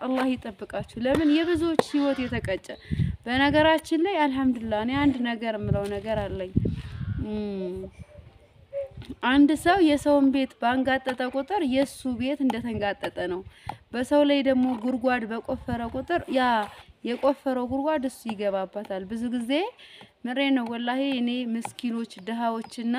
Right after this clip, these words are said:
ልጆቻቸውን በውጭ ሀገር ሰደው፣ እ፣ የገነቡት ቤት፣ የሰሩት ቤት ወይም ያስቀመጡት ቴሌቪዥን ሳይቀር ነው የተዘረፈ።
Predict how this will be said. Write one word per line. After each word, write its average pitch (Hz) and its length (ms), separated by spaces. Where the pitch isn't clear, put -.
ልጆቻቸውን 302 880
በውጭ 240 340
ሀገር 233 340
ሰደው፣ 233 560
እ፣ 190 100
የገነቡት 247 720
ቤት፣ 208 280
የሰሩት 254 640
ቤት 208 260
ወይም 233 260
ያስቀመጡት 240 720
ቴሌቪዥን 247 520
ሳይቀር 226 400
ነው 214 100
የተዘረፈ። 185 580